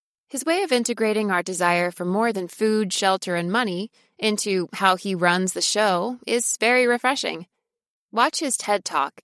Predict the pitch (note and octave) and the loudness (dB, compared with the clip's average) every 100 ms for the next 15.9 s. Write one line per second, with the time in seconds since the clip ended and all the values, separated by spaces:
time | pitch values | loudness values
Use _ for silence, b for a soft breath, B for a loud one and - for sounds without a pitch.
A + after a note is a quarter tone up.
0 | - G3+ B3 B3+ - G3 F#3+ - F3+ E3+ | -8 -4 -2 -2 0 0 0 -2 -4 -4
1 | - D#3+ D3+ - _ - C4 C#4 C4+ A3+ | 0 0 0 -6 _ -4 -2 0 0 -2
2 | F#3 E3+ E3+ - - A3 A3 - _ _ | 0 0 0 -6 -10 -8 -10 -16 _ _
3 | _ - A#3+ A#3+ G#3 G#3 - F#3 F3 F#3 | _ 2 4 4 2 0 -2 -6 -4 -6
4 | F3 - - E3 E3 E3+ F3 F3 E3+ E3+ | -4 -6 -4 -4 -2 -2 0 -2 -2 -4
5 | E3 D#3 D#3+ - - _ - - E3 C#3 | -2 -4 -4 -8 -10 _ -8 -4 -4 -4
6 | - - _ _ _ _ _ - A3 A3+ | -8 -14 _ _ _ _ _ 0 2 0
7 | - D#4+ E4+ G#3 G3 F3+ E3 F3+ B3 - | -2 -8 -2 0 2 0 -2 -2 -2 -2
8 | C#3+ D#3 - F3 F3 G3 - - _ _ | -4 -4 -2 0 0 -2 -6 -16 _ _
9 | _ _ _ _ _ _ _ _ _ _ | _ _ _ _ _ _ _ _ _ _
10 | _ _ _ _ - E3+ E3 F3 F3+ G#3 | _ _ _ _ -6 0 4 4 2 -2
11 | F#3+ F3 F3 G3 G3+ F3+ F3 F#3+ A3 - | -2 0 0 0 -2 -2 -2 -2 -2 -6
12 | - _ _ _ _ _ _ _ - B3 | -10 _ _ _ _ _ _ _ -2 2
13 | C#4+ - A3+ - F3+ - G3 F#3+ F#3+ F3+ | 2 2 -2 0 -4 0 2 2 -2 -2
14 | G3 F#3+ F3 F#3+ F3 F3+ G#3+ A3+ A3+ - | -2 -2 0 2 2 2 -2 -4 -2 -2
15 | G3+ G#3+ G#3+ A#3+ F3 D#3 - - | 0 0 0 -4 -6 -8 -6 -8